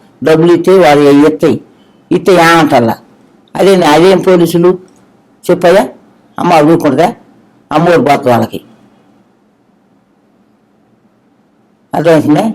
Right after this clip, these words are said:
చెప్పింది బాగుందా? ఆ, ఆడవాళ్ళని నమ్మకూడదు, పోలీసులు కూడా నమ్మకూడదు. డబ్బులు ఇచ్చిన వాడు, డబ్బులు ఇస్తాను కాబట్టి వాళ్ళు, వాళ్ళని ఏమంటారా? డబ్బులు ఇవ్వని మటుకు తీసుకుపోయి వేస్తాను కొట్లో. ఆ, అదేనా న్యాయం?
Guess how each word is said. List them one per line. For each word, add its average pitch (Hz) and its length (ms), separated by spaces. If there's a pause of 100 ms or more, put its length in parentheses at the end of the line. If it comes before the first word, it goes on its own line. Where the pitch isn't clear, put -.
(160)
చెప్పింది 165 280
బాగుందా? 143 520 (680)
ఆ, 131 300 (640)
ఆడవాళ్ళని 160 380
నమ్మకూడదు, 139 540 (420)
పోలీసులు 165 300
కూడా 175 180
నమ్మకూడదు. 143 560 (800)
డబ్బులు 165 280
ఇచ్చిన 165 260
వాడు, 160 580
డబ్బులు 160 300
ఇస్తాను 170 300
కాబట్టి 160 380
వాళ్ళు, 160 300
వాళ్ళని 147 540
ఏమంటారా? 139 400 (760)
డబ్బులు 160 340
ఇవ్వని 170 500
మటుకు 170 300
తీసుకుపోయి 180 480
వేస్తాను 143 400
కొట్లో. 127 380 (680)
ఆ, 214 80
అదేనా 170 600
న్యాయం? 175 420